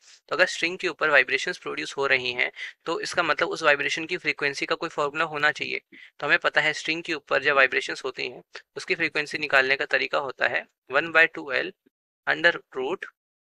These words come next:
T by nu। ठीक है, ये फंडामेंटल फ्रीक्वेंसी की बात कर रहा हूँ। ठीक है, इसका कोई मल्टीपल हो सकता है अगर आप किसी और हार्मोनिक की बात कर रहे होगे,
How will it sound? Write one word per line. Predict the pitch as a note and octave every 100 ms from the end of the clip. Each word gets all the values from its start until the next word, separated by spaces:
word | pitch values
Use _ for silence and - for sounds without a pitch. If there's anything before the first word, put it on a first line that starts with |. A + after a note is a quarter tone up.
| -
T | D3 C3+ D#3+ _ -
by | C3 D3 C3
nu। | B2 _ _ _
ठीक | F3
है, | F#3+
ये | E3
फंडामेंटल | F#3+ F3 F3+ F#3 F#3 F#3+
फ्रीक्वेंसी | F#3 D#3+ D#3 -
की | D#3 D#3
बात | C3 B2+
कर | -
रहा | B2
हूँ। | A#2+ - _ _ _
ठीक | E3
है, | F3+
इसका | D3 -
कोई | F3 F#3
मल्टीपल | D#3 C#3 D#3+ E3+
हो | E3
सकता | D3 D3+ -
है | E3
अगर | D#3 D#3
आप | E3+
किसी | D#3+ -
और | E3
हार्मोनिक | C#3+ C3+ C#3 D3
की | -
बात | C3+ B2+
कर | - B2+
रहे | B2
होगे, | A#2+ A#2+